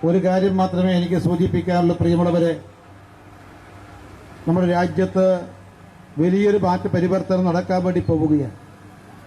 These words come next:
പതിനേഴ് ലോക്സഭാ തെരഞ്ഞെടുപ്പിൽ നിന്ന്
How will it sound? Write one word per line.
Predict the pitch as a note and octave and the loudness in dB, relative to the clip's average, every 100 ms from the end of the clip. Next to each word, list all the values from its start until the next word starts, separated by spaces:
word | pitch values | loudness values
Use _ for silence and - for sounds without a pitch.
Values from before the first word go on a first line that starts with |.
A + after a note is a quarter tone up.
| - D3+ | -6 -2
പതിനേഴ് | E3 F#3 F#3+ G3 F#3 | 0 0 2 0 0
ലോക്സഭാ | F#3 G3 G3 F#3+ F#3+ | 0 -2 -2 0 0
തെരഞ്ഞെടുപ്പിൽ | F#3+ F#3 F3+ F#3 F#3+ F3 | -2 -2 0 -2 -2 0
നിന്ന് | F3+ F3 F3 | 0 0 -2